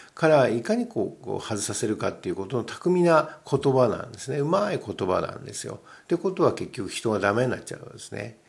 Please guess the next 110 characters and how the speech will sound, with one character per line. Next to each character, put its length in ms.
本 200
来 200
の 200
持 200
っ 60
て 120
い 80
る 300
そ 160
の 80
人、 340
そ 240
れ 80
こ 100
そ 100
本 200
来 100
の 80
持 140
っ 40
て 100
い 20
る 100
ね、 200
力 320
を 40
出 140
し 80
て 60
ほ 80
し 100
く 180
し 220
い 40
か 120
ら、 220
や 140
れ 80
ば 100
で 140
き 80
る 120
っ 40
て 120
言 120
う 20
ん 80
だ 80
ろ 140
う 40
け 120
れ 80
ど、 320
そ 200
の 400
全 120
く 80
逆 260
の 100
効 200
果 180
を 280
生 140
ん 40
で 100
し 120
ま 120
う 80
ん 40
で 80
す 60
よ 100
ね。 160
こ 80
の、 60
だ 60
か 60
ら 80
や 100
れ 80
ば 100
で 120
き 80
る 100
っ 20
て 80
い 40
う 20
の 80
は、 80
だ 100
か 60
ら 80
禁 300
句 100
で 100
す 100
ね。 100
絶 240
対 160
に 40
使 160
っ 60
ち 120
ゃ 20
い 40
け 100
な 120
い 60
し、 360